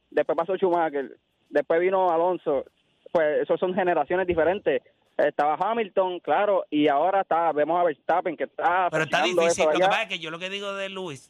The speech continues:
Speaker 2: que, que mucha gente lo empezó a considerar, es que está ocho, hermano.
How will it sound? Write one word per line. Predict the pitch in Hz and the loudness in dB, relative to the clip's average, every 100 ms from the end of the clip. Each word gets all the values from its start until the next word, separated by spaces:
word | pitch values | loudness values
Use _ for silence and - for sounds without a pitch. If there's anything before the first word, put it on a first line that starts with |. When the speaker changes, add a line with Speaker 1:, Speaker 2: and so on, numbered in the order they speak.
| _ - | _ -14
Speaker 2:
que, | 135 123 - | -14 -14 -12
que | 131 | -10
mucha | 135 160 | -6 -6
gente | 165 160 | -6 -6
lo | 170 | -8
empezó | 160 156 | -8 -8
a | 156 | -8
considerar, | 160 147 160 156 160 120 _ _ - | -10 -12 -8 -4 -2 -4 _ _ -16
es | 139 | -12
que | - | -14
está | - 117 120 135 170 196 202 170 - _ _ - | -10 -4 -2 0 0 -2 -2 -6 -8 _ _ -20
ocho, | - - 151 95 _ | -16 -12 -12 -14 _
hermano. | 101 98 98 101 | -20 -20 -20 -12